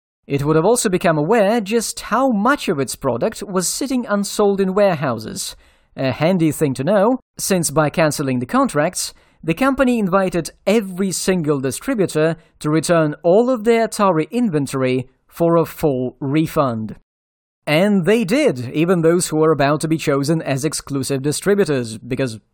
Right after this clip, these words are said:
well, they didn't know. And some even found a way to return more than they had by calling the retailers they were supplying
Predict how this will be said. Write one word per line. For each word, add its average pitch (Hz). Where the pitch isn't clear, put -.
well, 127
they 135
didn't 139
know. 131
And 165
some 277
even 294
found 262
a 220
way 202
to -
return 180
more 170
than 190
they 131
had 208
by 147
calling 196
the 139
retailers 139
they 139
were 131
supplying 143